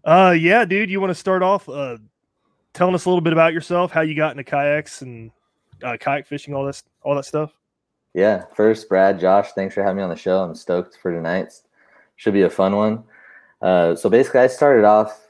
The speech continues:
Speaker 2: at a young age, maybe around the age of thirteen or so, twelve, when I first started bass fishing. Kinda trout fished before that with my grandpa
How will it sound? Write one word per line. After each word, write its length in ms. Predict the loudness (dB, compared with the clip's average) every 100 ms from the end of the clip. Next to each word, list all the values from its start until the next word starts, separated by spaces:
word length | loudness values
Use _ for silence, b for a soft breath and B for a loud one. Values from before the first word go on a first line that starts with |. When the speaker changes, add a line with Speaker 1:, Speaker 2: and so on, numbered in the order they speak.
| _
Speaker 2:
at 120 | -2 0
a 40 |
young 240 | 0 0
age, 460 | 0 0 -2 -6 -16 -8
maybe 100 | -4
around 160 | -4
the 80 | -2
age 200 | -4 -4
of 140 | -8
thirteen 680 | -10 -8 -2 -2 -4 -8 -6
or 80 | -6
so, 380 | -4 2 2 2
twelve, 320 | 0 2 2
when 120 | 0 -4
I 60 |
first 260 | -4 -6 -4
started 260 | -4 -2
bass 260 | 0 -2 -2
fishing. 460 | -8 -8 -12 -14 _ _ _ _ -4
Kinda 200 | -2 -2
trout 300 | 0 0 0
fished 220 | -6 -6
before 340 | -14 -4 -2
that 220 | 2 0 0
with 180 | -6 -10
my 100 | -10
grandpa 540 | -8 -8 -4 -2 -2